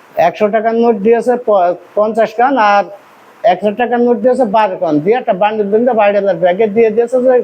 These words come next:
ব্যাগের চেন দিয়ে চলে যাও, জানি করে দেখা হবে। এবার স্ট্যান্ডে যে আমি ওই ব্যাংকে আবার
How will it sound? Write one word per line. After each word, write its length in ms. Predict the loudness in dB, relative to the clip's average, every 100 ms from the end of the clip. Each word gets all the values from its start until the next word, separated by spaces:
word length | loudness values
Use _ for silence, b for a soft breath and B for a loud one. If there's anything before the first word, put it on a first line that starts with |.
| 0
ব্যাগের 320 | 0 0 -4 -4
চেন 180 | 0 0 2
দিয়ে 180 | 2 0 0
চলে 220 | 0 2
যাও, 140 | 0 0
জানি 200 | 0 0
করে 180 | -2 -2 -2
দেখা 220 | 0 0
হবে। 140 | -2 -8 -20 -20 -20 -20 -20 -4
এবার 180 | 0 2 0
স্ট্যান্ডে 320 | -2 -2 0 0
যে 100 | 0
আমি 180 | 0 2
ওই 80 | 0
ব্যাংকে 360 | 0 -2 0 0
আবার 180 | 0